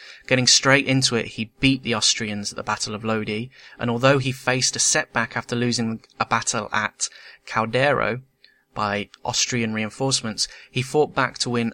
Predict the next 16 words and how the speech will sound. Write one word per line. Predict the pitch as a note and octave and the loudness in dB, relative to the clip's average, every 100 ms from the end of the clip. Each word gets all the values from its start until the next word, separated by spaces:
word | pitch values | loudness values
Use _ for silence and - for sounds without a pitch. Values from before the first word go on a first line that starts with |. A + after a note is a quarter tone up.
| - | -6
a | G#2+ | -10
crucial | - - C#3 D3+ C3 - A#2 | -8 -6 -2 0 2 0 0
battle | G#2+ - A2 G#2 | -2 -2 -8 -2
over | A2 G#2+ | -2 -2
the | G#2+ | -6
bridge | A#2 A2+ G#2+ - | -2 -2 -2 -2
of | G#2 G2+ G2+ - - | -2 0 -2 -6 -8
Arcole, | G#2 - B2 B2 - - _ _ _ - - - _ - | -8 -4 -4 -4 -10 -16 _ _ _ -20 -20 -20 _ -4
allowing | B2 C3 B2 | 4 6 6
him | A#2+ | 2
to | A#2 A#2+ | -2 0
move | B2+ C3 A#2+ | 2 4 2
against | A#2 A#2 - | -2 -4 -8
the | |
Papal | - A2+ - A#2 | -6 -8 -4 0
States. | - G#2 G2 - - | 2 0 -6 -2 -2